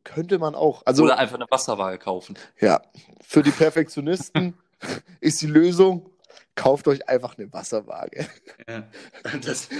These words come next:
Speaker 2: das wäre mit Abstand am cleversten.
Speaker 1: <laughs> Wenn ihr einen Kühlschrank neu habt und ihr habt keine Wasserwaage, jetzt kommt mein Tipp, kauft euch einfach eine Wasserwaage.
Speaker 2: <laughs> Genau. So, Thema beendet.
Speaker 1: <laughs> Thema,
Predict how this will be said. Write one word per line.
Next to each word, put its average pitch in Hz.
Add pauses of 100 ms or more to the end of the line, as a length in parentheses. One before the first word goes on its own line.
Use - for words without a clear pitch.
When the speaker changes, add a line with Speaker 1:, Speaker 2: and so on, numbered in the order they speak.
(160)
Speaker 2:
das 127
wäre 127
mit 127
Abstand 185
am 120
cleversten. 165 (140)
Speaker 1:
<laughs> -
Wenn 165
ihr 160 (400)
einen 120
Kühlschrank 147
neu 113
habt - (120)
und 117
ihr 127
habt -
keine 127
Wasserwaage, 113 (480)
jetzt -
kommt 143
mein 120
Tipp, -
kauft -
euch 104
einfach 151
eine 107
Wasserwaage. - (180)
Speaker 2:
<laughs> -
Genau. 117 (1000)
So, 104
Thema 110
beendet. 101
Speaker 1:
<laughs> 196
Thema, 170